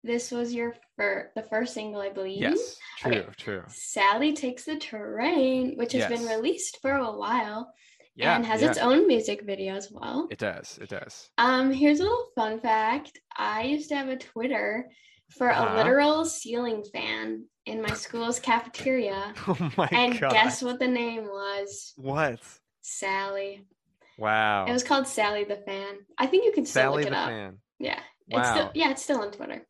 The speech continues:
Speaker 2: What, what would you tweet? <laughs> Sorry, sorry. What would Sally tweet?
Speaker 1: So Sally would tweet stuff like, "Oh, I'm just hanging in there," or like,
Speaker 2: <laughs>
Speaker 1: like, like, would actually be a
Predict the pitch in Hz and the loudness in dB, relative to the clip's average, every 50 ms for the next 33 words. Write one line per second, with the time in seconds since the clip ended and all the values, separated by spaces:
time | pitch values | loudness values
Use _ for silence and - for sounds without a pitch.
0 | - - 123 147 160 - - 143 139 131 135 147 147 156 160 151 127 139 147 151 | -10 -2 0 0 0 0 -8 -12 -6 0 0 0 0 0 -4 -4 -4 -6 -6 -4
1 | 147 143 139 131 - - - 170 156 - - _ _ _ _ - - - - - | -4 -4 -6 -8 -8 -10 -10 -10 -10 -10 -16 _ _ _ _ 0 2 2 4 4
2 | - - - _ _ _ _ _ _ _ _ - _ _ _ _ _ _ _ _ | 2 -2 -6 _ _ _ _ _ _ _ _ -20 _ _ _ _ _ _ _ _
3 | _ _ _ _ _ _ _ _ - 185 170 151 135 127 - 156 131 120 117 147 | _ _ _ _ _ _ _ _ 4 6 6 6 6 6 6 4 4 6 4 2
4 | 160 151 151 - - - - 139 139 147 139 123 104 - - - 98 - - - | 2 2 0 -4 -2 -2 0 2 2 2 2 0 -4 -6 -10 -14 -14 -14 -16 -20
5 | _ _ - - - - 254 240 240 240 262 254 - - - - 233 226 226 247 | _ _ -20 -20 -4 0 0 2 4 4 2 2 0 -6 -4 2 4 4 4 4
6 | 302 311 302 294 269 262 240 240 240 233 - - - 220 214 214 - - - - | 4 2 2 0 0 0 -2 -4 -4 -4 -8 -12 -10 -10 -8 -8 -8 -10 -10 -6
7 | - 208 202 202 208 202 - _ 214 202 202 202 202 - - - _ _ 214 214 | -4 -4 -4 -4 -4 -8 -10 _ -6 -4 -4 -4 -6 -10 -18 -20 _ _ 2 4
8 | 226 220 220 226 226 - 247 220 226 - - - - 220 226 220 220 220 214 214 | 4 4 4 2 0 0 0 -2 -2 -4 -10 -16 -8 -6 -2 -2 0 0 0 -2
9 | 214 208 214 214 202 202 202 196 196 196 196 196 202 - - 214 208 202 202 202 | -4 -6 -6 -4 -4 -4 -6 -6 -8 -6 -8 -8 -8 -8 -4 -2 -2 -2 -2 -2
10 | 988 932 906 880 880 880 - - - - - - 554 - - 571 - 960 906 659 | -4 -4 -4 -4 -4 -4 -2 -2 -4 -2 0 0 0 0 0 -2 -2 -2 -2 -6
11 | 554 - 539 - - - - _ _ _ _ _ _ - 370 381 294 - - - | -6 -6 -6 -12 -16 -18 -18 _ _ _ _ _ _ 4 6 6 6 4 0 -6
12 | - - 523 554 523 - - - - 480 480 - _ _ _ - 285 294 302 302 | -12 -10 -8 -6 -6 -6 -6 -10 -12 -14 -16 -16 _ _ _ 6 6 8 8 6
13 | 302 - - - 240 254 269 - - 277 247 240 226 233 240 233 208 - - - | 6 6 6 6 6 6 4 2 0 0 0 0 -2 -2 -4 -2 0 -2 -2 -4